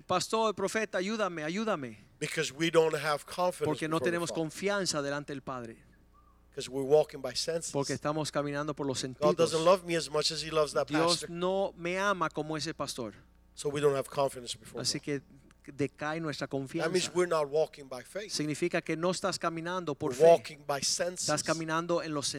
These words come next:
Speaker 2: by how
Speaker 1: sentidos,
Speaker 2: we feel,
Speaker 1: por lo que tú sientes.
Speaker 2: and we're afraid.
Speaker 1: Y tenemos temor.
Speaker 2: But we have an advocate before the
Speaker 1: Pero
Speaker 2: Father.
Speaker 1: tenemos abogado para con
Speaker 2: He
Speaker 1: el Padre,
Speaker 2: intercedes for me.
Speaker 1: que intercede por
Speaker 2: He's
Speaker 1: nosotros.
Speaker 2: interceding for you.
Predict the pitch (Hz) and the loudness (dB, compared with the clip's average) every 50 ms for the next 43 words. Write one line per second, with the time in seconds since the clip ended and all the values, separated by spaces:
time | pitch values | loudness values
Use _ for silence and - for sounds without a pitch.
0 | 139 135 - 135 143 165 143 131 156 156 151 156 165 160 - - - 185 180 180 | -8 -8 -6 -4 -2 -2 0 2 2 2 0 0 -6 -8 -8 -10 -8 -6 -4 -2
1 | 165 139 120 104 - 139 143 143 139 - 143 - - 139 - - - 170 175 170 | -2 -2 -2 -2 -4 -6 -4 -4 -4 -6 -8 -8 -8 -6 -4 -4 -4 -4 -4 -6
2 | 151 - 107 - - - - - 139 139 139 147 151 147 139 - - 170 165 170 | -6 -10 -12 -12 -12 -14 -14 -12 -12 -10 -6 -4 -2 -2 -4 -4 -4 -4 -4 -4
3 | 131 101 - _ - _ - 131 - 143 139 147 156 160 139 - - 139 139 151 | -4 -8 -18 _ -20 _ -14 -10 -6 -6 -6 -6 -6 -8 -8 -8 -8 -8 -8 -8
4 | 160 143 101 - - - - _ _ _ _ _ - 135 135 - 147 196 208 185 | -8 -10 -10 -14 -20 -20 -20 _ _ _ _ _ -8 -8 -6 -2 0 2 2 2
5 | 160 143 139 139 139 165 208 - - 170 156 - - 143 - - 127 - - 127 | 2 0 -2 -2 -2 -2 -2 -2 -4 -6 -10 -8 -10 -12 -10 -12 -16 -14 -12 -8
6 | 120 123 147 151 156 - 175 165 175 202 220 233 220 175 156 - - - 151 160 | -4 -2 -2 -2 -2 -2 -2 -2 0 -2 -2 -2 -4 -4 -6 -6 -6 -4 -4 -2
7 | 156 156 151 143 170 180 180 170 143 143 135 131 131 131 127 - - - - _ | -2 -2 -4 -4 -4 -4 -4 -4 -2 -2 -2 -4 -4 -8 -14 -20 -20 -20 -20 _
8 | _ _ _ _ _ _ _ _ _ _ - 143 139 - - 147 185 185 180 165 | _ _ _ _ _ _ _ _ _ _ -6 -4 -4 -2 0 4 4 6 6 6
9 | 156 147 151 135 127 120 143 165 - - - - 135 123 117 123 127 110 - - | 4 4 4 4 4 2 0 -2 -4 -6 -2 -2 -2 -2 -2 -4 -6 -8 -8 -16
10 | _ _ - - 151 151 156 147 - 156 147 135 - - 190 202 214 208 - 190 | _ _ -4 -2 -2 -2 -2 -4 -6 -6 -4 -4 -2 -2 -2 -2 -2 -2 0 0
11 | 175 175 165 131 - 147 196 196 - 196 175 170 - 160 147 - - 208 190 175 | 2 2 0 0 2 2 2 4 4 2 2 0 0 2 2 2 0 0 -4 -6
12 | 156 - - 147 143 139 185 202 175 | -8 -6 -8 -8 -10 -10 -10 -12 -12